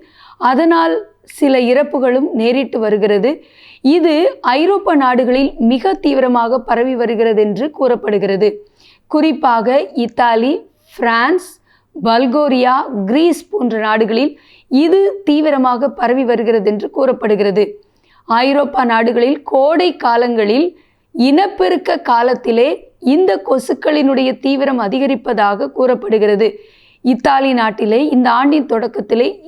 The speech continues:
எட்டு பேர் இதனால் உயிரிழந்திருக்கிறார்கள். மட்டுமல்ல, தீவிரமாக ஐரோப்பிய நாடுகளில் இது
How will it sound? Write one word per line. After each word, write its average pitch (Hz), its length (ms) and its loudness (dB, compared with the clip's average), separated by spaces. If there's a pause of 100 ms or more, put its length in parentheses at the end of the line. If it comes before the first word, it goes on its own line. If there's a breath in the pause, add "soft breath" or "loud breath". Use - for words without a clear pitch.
(100)
எட்டு - 260 0
பேர் 339 240 2
இதனால் 254 380 0
உயிரிழந்திருக்கிறார்கள். 208 1080 0 (680 loud breath)
மட்டுமல்ல, 233 640 2 (260)
தீவிரமாக 269 920 0 (500 loud breath)
ஐரோப்பிய 294 580 2
நாடுகளில் 247 600 2
இது 220 200 -2